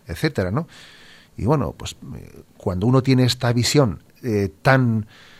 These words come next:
eh, confiada, ¿no?, en las fuerzas de la voluntad, yo creo que es ingenuo, es ingenuo, ¿eh? Eso de que querer es poder, vamos a ver, es una expresión que ya me, me la habéis escuchado criticar más de una vez,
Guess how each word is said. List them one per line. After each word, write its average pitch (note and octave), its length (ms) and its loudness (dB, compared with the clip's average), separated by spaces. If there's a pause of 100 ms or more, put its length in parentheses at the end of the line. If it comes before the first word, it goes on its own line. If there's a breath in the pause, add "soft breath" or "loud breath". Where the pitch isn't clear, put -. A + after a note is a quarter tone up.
(240 soft breath)
eh, F2+ 320 -6 (760)
confiada, A#2+ 720 4
¿no?, D#3+ 160 0 (260)
en G#2 180 0
las F#2+ 180 -2
fuerzas C3 420 2
de C3+ 80 4
la C3 80 6
voluntad, C3+ 520 4 (240 soft breath)
yo A2+ 140 2
creo A#2+ 160 4
que C#3+ 120 2
es - 180 -2
ingenuo, G2 580 0 (600)
es G2+ 180 -4
ingenuo, G#2 480 -2 (160)
¿eh? A#2 120 -8 (680 soft breath)
Eso - 160 2
de B2+ 120 6
que C3 160 0
querer B2+ 320 4
es B2+ 100 4
poder, C3 460 4 (760 soft breath)
vamos G#2 180 -4
a - 20 -2
ver, F#2 80 -2
es F#2 80 -2
una A2+ 320 0
expresión B2+ 500 2
que A2+ 100 0
ya G#2+ 120 2
me, A2+ 160 2
me G2+ 140 -2
la G#2+ 100 0
habéis A#2 160 4
escuchado A#2 440 0
criticar A#2 480 0
más A2 160 0
de A2+ 60 0
una B2+ 100 4
vez, E3+ 280 4